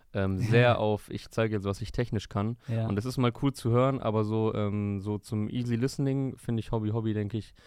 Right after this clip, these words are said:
Speaker 1: äh, angenehmer und bleibt, äh, noch mehr im Ohr, glaub ich. Und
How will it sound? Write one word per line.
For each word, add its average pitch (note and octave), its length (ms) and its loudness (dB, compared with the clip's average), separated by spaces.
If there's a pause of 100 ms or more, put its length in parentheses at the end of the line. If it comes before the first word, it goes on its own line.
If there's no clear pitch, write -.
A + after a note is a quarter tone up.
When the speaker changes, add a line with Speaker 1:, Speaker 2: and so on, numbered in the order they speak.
(400)
Speaker 1:
äh, G2 140 0
angenehmer A2 580 0
und G2+ 160 -4
bleibt, G2+ 300 -4
äh, G#2 120 -4
noch G2 240 -4
mehr G2+ 140 -2
im G2 120 -4
Ohr, G2+ 160 -2
glaub F#2+ 260 -4
ich. A2+ 220 -10
Und F#2+ 400 -8